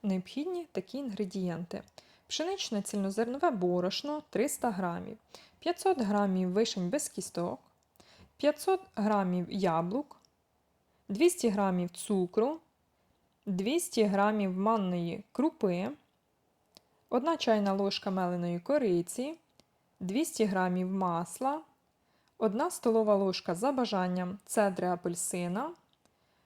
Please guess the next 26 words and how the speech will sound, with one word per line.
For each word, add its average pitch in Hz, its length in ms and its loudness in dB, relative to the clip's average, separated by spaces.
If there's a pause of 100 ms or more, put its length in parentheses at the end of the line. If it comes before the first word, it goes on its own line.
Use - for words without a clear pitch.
(160)
одна 285 320 2
чайна 196 360 2
ложка 185 400 0
розпушувача, 247 1000 0 (300)
дрібка 185 500 0
солі 262 540 0 (180)
і 359 120 0
одна 214 280 2
упаковка 247 760 -2
або 196 260 2
десять 185 380 -2
грамів 285 420 -2
ванільного 220 540 -2
цукру. - 520 -8 (500)
Всі - 180 0
інгредієнти 269 1000 2
ви 262 180 0
можете 214 500 2
зараз 190 400 0
бачити 180 480 0
на 311 300 -2
екрані, 180 640 -2 (180)
тож 320 200 -2
ставте 311 400 2
на 302 140 0
паузу 294 600 2